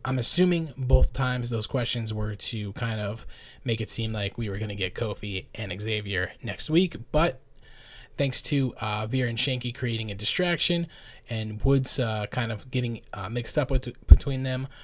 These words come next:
we saw Jinder Mahal pick up the win here over Kofi, um, following the distraction, of course. Uh, Becky Lynch promo for tonight. Uh, same thing the other girl said.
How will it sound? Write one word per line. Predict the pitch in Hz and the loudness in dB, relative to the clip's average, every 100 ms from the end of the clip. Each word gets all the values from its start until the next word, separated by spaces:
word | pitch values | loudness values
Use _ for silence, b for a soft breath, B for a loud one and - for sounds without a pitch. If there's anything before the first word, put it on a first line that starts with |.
| B - | B 2
we | 131 | 6
saw | 127 139 120 113 107 - | 6 4 2 -2 -4 -6
Jinder | 117 127 127 | -4 0 0
Mahal | 120 113 113 104 | 0 -2 -2 -4
pick | 123 117 | -4 -4
up | 113 - - - _ | -6 -8 -20 -20 _
the | 110 | -6
win | 107 117 107 | -2 -2 -4
here | 113 104 - | -8 -10 -8
over | 117 101 | -4 -4
Kofi, | - 123 110 110 101 92 B B B B - | -2 -2 -2 -2 -4 -8 B B B B -14
um, | 85 76 76 92 - - - - - | -12 -10 -12 -16 -20 -20 -20 -20 -20
following | - 110 92 92 90 101 | -8 -6 -6 -8 -10 -12
the | 90 | -12
distraction, | - - - - - - | -2 -2 -2 -8 -10 -10
of | - | -16
course. | - - - - - | -16 -6 -6 -6 -6
Uh, | 127 139 | -4 2
Becky | 135 190 180 | 4 6 6
Lynch | 214 226 | 4 4
promo | 151 120 104 | 0 0 0
for | - | -4
tonight. | 104 101 82 - - - - - B B B B - | -4 -4 -6 -8 -20 -20 -20 -20 B B B B -12
Uh, | 80 80 - - - - - - - - _ - - _ - - - | -8 -8 -12 -18 -20 -20 -20 -20 -20 -20 _ -8 -8 _ -20 -20 -6
same | - 233 165 | 0 2 4
thing | 139 | 2
the | |
other | 117 98 | 2 -2
girl | 85 | -4
said. | - - | -6 -8